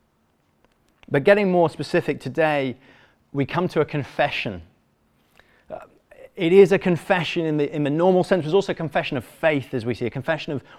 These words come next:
what God has done. And we see here, in some ways, the Israelites have done what we've done. Read down with me at verse three that sets the context for it. "They stood where they were and read from the book of the law of the Lord their God for a quarter of a day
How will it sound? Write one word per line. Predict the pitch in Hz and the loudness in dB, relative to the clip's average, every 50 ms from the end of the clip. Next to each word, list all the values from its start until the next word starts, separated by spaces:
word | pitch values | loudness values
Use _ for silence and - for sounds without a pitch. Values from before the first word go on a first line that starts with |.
| - - | -20 -10
what | 139 147 165 180 185 165 | -4 -2 -2 -2 -2 -2
God | - 151 147 135 | 0 0 0 0
has | 127 117 107 | 0 -4 -6
done. | - - 147 139 127 107 107 110 - - _ _ - - - _ _ _ _ _ _ _ _ _ _ _ _ _ _ _ _ _ _ _ _ _ _ _ _ - _ _ - | -6 -4 -4 -2 -2 -4 -6 -10 -16 -20 _ _ -20 -20 -20 _ _ _ _ _ _ _ _ _ _ _ _ _ _ _ _ _ _ _ _ _ _ _ _ -20 _ _ 0
And | 156 151 156 151 143 - - - _ - - _ _ _ | 2 2 2 2 0 -4 -8 -16 _ -20 -20 _ _ _
we | - 156 160 | -2 -2 -2
see | - - 202 202 185 | 2 2 4 4 6
here, | 165 196 196 185 165 156 | 6 6 6 6 6 4
in | 160 - - 208 175 156 | 0 -4 -4 -4 -4 -2
some | - - 233 226 233 | 4 6 6 6 8
ways, | 226 214 185 175 | 6 6 6 6
the | 214 | 4
Israelites | 196 - 196 190 175 160 - | 4 4 2 0 0 0 -2
have | 185 147 - | -4 -2 0
done | 190 175 175 165 | 0 0 2 0
what | 165 160 | 0 0
we've | 165 175 196 185 - - | 2 2 2 2 0 0
done. | 160 120 98 95 95 - _ _ _ _ _ _ _ | -2 -2 -2 -6 -12 -20 _ _ _ _ _ _ _
Read | 156 180 170 | -2 -2 0
down | 165 185 180 180 | 2 2 2 4
with | 185 170 | 2 2
me | 165 170 | 4 2
at | 165 135 | 4 6
verse | 151 156 156 143 - - | 8 8 6 6 4 -4
three | - - 170 165 156 131 120 | -4 0 2 2 2 2 0
that | 127 139 | -2 -2
sets | - - 165 156 - | 0 0 -2 0 -2
the | - - | -6 -4
context | - 175 160 143 - 151 127 - - | -2 -2 -2 0 -2 -4 -6 -6 -2
for | - 151 127 | 0 2 2
it. | 117 117 | 2 2
"They | 160 160 | 0 0
stood | - - - - - 214 220 226 220 | 0 -2 -8 4 8 8 8 8 8
where | 208 196 185 | 6 4 6
they | 165 160 147 | 6 4 4
were | 127 123 117 107 101 95 107 110 - - - - - - - | 4 2 2 2 2 0 0 -2 -6 -14 -20 -20 -20 -18 -6
and | - 131 127 135 147 | -4 -2 0 2 4
read | 170 180 170 - | 4 4 4 2
from | - 175 151 | -2 -2 -2
the | 123 | 0
book | 110 - 196 196 - | 2 2 0 2 0
of | 185 151 | 0 0
the | 160 | 2
law | 156 160 156 160 | 4 4 4 4
of | 147 131 | 4 2
the | 147 | 2
Lord | 143 151 160 165 151 147 | 2 2 2 2 4 2
their | 139 127 | 2 2
God | - 143 131 127 131 117 | 2 2 2 2 2 0
for | - - 139 131 | 0 0 0 0
a | 127 | -2
quarter | - - - - 208 220 226 - - - 190 | -4 -12 -2 4 8 8 8 8 8 4 2
of | 185 165 | 2 2
a | 170 | 2
day | 170 160 160 151 131 110 98 - | 2 2 2 2 2 0 -4 -8